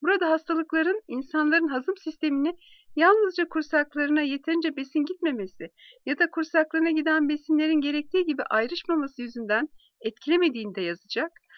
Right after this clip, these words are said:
Kör olmakla birlikte geldiklerinde sağlıkları yerinde, hatta taş gibi olanların şimdi ötekiler gibi sefil yataklarından doğrulmakta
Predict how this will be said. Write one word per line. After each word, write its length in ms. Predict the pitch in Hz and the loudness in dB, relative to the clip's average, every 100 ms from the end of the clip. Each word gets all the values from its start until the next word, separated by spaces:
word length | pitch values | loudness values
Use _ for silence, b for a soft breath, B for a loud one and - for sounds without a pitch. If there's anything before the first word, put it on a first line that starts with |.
| B - | B -2
Kör 140 | 240 | 0
olmakla 480 | 294 359 415 349 247 | 0 0 0 0 -2
birlikte 480 | 254 208 226 - 320 | -2 -4 -6 -4 -2
geldiklerinde 680 | 254 226 226 240 262 262 311 | 0 0 0 -4 -4 -4 -4
sağlıkları 580 | - 262 269 269 277 302 | 2 2 2 -2 -2 0
yerinde, 520 | 277 262 269 269 220 - B - | 0 -2 -4 -4 -6 -10 B -2
hatta 360 | 202 208 226 214 - | -2 0 0 0 2
taş 220 | 359 - | 2 2
gibi 180 | 240 226 | -4 -2
olanların 540 | 220 214 208 233 320 _ - | 0 0 0 -2 -4 _ -16
şimdi 320 | - 226 214 | -10 -6 -4
ötekiler 540 | - 208 302 247 226 220 | -6 -4 -6 0 0 0
gibi 240 | 196 233 | -2 -10
sefil 360 | - 208 202 277 | -8 -8 -4 -4
yataklarından 760 | 226 220 208 208 208 214 214 | -2 -2 -2 -4 -2 -2 -2
doğrulmakta 680 | 208 208 202 208 196 _ 302 | -2 -2 -2 -4 -6 _ -4